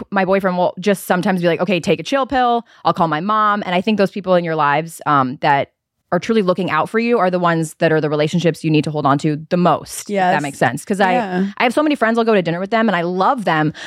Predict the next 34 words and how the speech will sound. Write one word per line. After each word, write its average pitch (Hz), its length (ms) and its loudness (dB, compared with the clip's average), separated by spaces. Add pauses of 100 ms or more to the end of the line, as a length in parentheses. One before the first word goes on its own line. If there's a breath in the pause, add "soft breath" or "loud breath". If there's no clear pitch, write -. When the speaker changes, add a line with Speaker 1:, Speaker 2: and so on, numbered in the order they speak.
Speaker 1:
but 190 100 0
I 208 40 2
realize 240 420 0
that 262 100 2
it's 208 140 -4
not 180 180 2
a 226 40 2
mutual 190 440 0
beneficial 170 460 0
relationship. 156 560 0
I'm 196 100 2
constantly 220 500 -2
asking 202 280 -2
about 160 200 2
their 160 140 -6
lives. 202 460 0
Speaker 2:
Mm. 202 440 0
Speaker 1:
They 453 160 -2
don't 427 260 2 (300)
ask - 220 -6
how 381 380 0
I'm 392 340 0
doing. 220 460 2
Speaker 2:
<laughs> 988 680 -4
Speaker 1:
I'm 453 140 0
like, 349 280 0 (200)
I've 254 160 2
literally, 330 380 0
we've 285 220 -2
literally 311 400 0
been 359 160 0
sipping 311 460 -2
on 294 140 2
drinks 233 340 -2